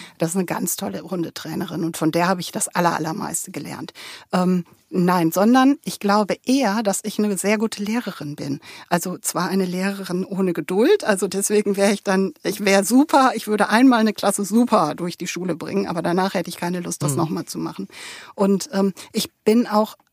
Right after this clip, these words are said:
Speaker 1: deswegen eine gute Hundetrainerin, weil ich sehr gut Sachen vermitteln kann.
Speaker 2: Mhm.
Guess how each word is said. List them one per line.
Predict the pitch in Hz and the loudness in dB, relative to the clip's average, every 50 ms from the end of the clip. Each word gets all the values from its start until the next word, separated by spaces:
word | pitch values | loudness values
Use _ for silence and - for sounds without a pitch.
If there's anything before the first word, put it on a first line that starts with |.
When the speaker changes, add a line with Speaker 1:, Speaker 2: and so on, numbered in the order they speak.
| _ - 190 | _ -16 -16
Speaker 1:
deswegen | 175 175 - 214 220 220 - - 226 214 - | -14 -4 0 2 2 2 2 0 0 0 0
eine | - 202 214 202 | 0 0 0 0
gute | - 196 196 - 196 180 | -2 -6 -6 -4 -4 0
Hundetrainerin, | 196 220 220 220 - - 226 220 214 214 208 214 202 | 0 0 0 0 -6 -6 -4 -2 -2 0 0 0 -2
weil | 196 190 | -2 -2
ich | 190 - | -2 -2
sehr | - 190 190 | 0 0 -2
gut | 202 226 220 - - | 0 -2 -6 -4 -4
Sachen | - 196 - - 247 | -6 -4 2 2 0
vermitteln | - - 247 247 277 294 - 247 180 147 131 | 2 2 4 4 4 4 4 2 0 0 -4
kann. | - - - - | -6 -10 -10 -6
Speaker 2:
Mhm. | 143 147 139 127 | -4 -4 -4 -4